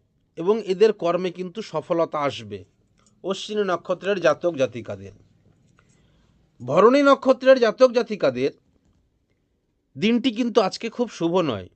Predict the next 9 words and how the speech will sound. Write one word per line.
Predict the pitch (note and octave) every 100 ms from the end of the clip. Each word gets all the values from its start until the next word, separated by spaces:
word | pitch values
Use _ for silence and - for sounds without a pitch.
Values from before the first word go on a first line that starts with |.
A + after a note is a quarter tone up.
| _ -
অর্থাৎ | D#3+ F3 A3+ F#3+
যে | F#3+ G3+
কোনো | A3 A3+
কাজে | G#3 F#3+
বাধা, | G3+ D#3 C#3+ C#3 A2+ - _ _ _ - _ _
কর্মপ্রাপ্তিতে | F3 G3+ A3+ A3+ G#3+ G3 G3 A3 F#3+ A3
সমস্যা, | - F3+ G3+ - - A#2 F#2 _ _ _ _ _ _ _ _ _ _ -
কর্মের | F3+ G#3+ B3 B3+
জায়গায় | - F3 F#3+ A3+ A#3